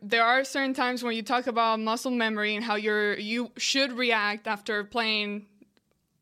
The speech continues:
how long, however long you've been playing. I'm not talking about the N F L, just in the N F L, but in his life. Now, a difference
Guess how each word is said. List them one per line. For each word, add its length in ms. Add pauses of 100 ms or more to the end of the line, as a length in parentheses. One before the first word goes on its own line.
(200)
how 220
long, 440
however 400
long 200
you've 180
been 160
playing. 200
I'm 100
not 120
talking 180
about 200
the 100
N 80
F 140
L, 220 (220)
just 180
in 80
the 80
N 140
F 120
L, 120
but 140
in 80
his 180
life. 220 (360)
Now, 440 (460)
a 80
difference 720